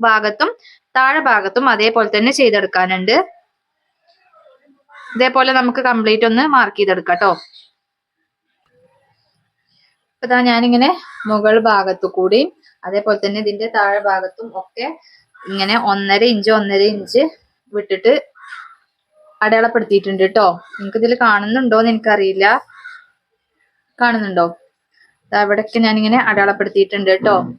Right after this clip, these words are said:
ഓരോ പോയിന്റുകള് അതുപോലെ രണ്ട് സൈഡിലും ചെയ്തെടുത്തിട്ടുണ്ട്.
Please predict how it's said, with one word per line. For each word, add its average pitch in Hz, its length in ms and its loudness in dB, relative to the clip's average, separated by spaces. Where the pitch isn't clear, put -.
ഓരോ 202 160 -4
പോയിന്റുകള് 208 640 2
അതുപോലെ 208 360 2
രണ്ട് 254 320 0
സൈഡിലും 233 460 0
ചെയ്തെടുത്തിട്ടുണ്ട്. 208 880 -2